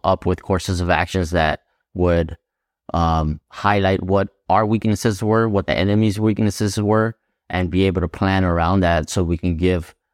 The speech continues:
the commander the best options possible for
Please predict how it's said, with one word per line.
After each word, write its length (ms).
the 100
commander 460
the 120
best 640
options 480
possible 720
for 180